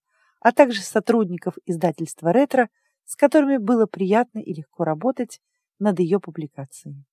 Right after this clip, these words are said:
После по скриптум. Доктор Левит прочитал несколько лекций по теме книги.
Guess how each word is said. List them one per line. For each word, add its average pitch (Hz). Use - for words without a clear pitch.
После -
по 160
скриптум. 151
Доктор 214
Левит 214
прочитал 277
несколько 262
лекций 269
по 220
теме 214
книги. 156